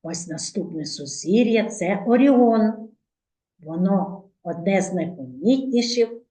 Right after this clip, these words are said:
сузір'їв на небосхилі. Можна спостерігати вночі за такими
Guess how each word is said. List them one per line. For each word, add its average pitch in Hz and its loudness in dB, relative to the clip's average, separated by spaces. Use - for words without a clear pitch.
сузір'їв 208 0
на 151 -10
небосхилі. 156 -6
Можна 143 -8
спостерігати 147 -6
вночі 190 -2
за 151 -14
такими 233 0